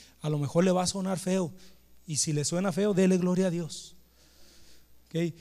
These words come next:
Si, si, si su esposa o su esposo no está viendo a Dios en su vida, es porque hay algo está mal ahí. Y usted necesita ponerse a cuentas con Dios.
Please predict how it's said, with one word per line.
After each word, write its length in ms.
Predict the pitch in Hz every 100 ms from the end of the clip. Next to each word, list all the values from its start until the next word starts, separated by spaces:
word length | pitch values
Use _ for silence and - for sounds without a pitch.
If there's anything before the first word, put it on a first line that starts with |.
| -
Si, 300 | - 202 240
si, 360 | - 190 214
si 220 | - 202
su 180 | 190 196
esposa 720 | 175 - 247 262 240 220 175 - - - -
o 140 | - 180
su 140 | -
esposo 360 | 151 220 226 214
no 120 | 208
está 200 | 208 226
viendo 480 | 202 220 226 226 220 - - -
a 140 | 170
Dios 300 | 156 180 185
en 80 | 214
su 140 | 185 160
vida, 360 | 226 226 208 - - - -
es 120 | 151
porque 260 | 170 143
hay 120 | 160 160
algo 180 | 156
está 180 | 147 -
mal 240 | 151 139 135
ahí. 260 | 131 - - _ _ _ -
Y 80 | -
usted 200 | 143 170
necesita 520 | 170 156 147 170 156
ponerse 320 | 139 156 151 165
a 40 |
cuentas 380 | 160 156 147 151
con 140 | 156
Dios. 280 | 131 117 -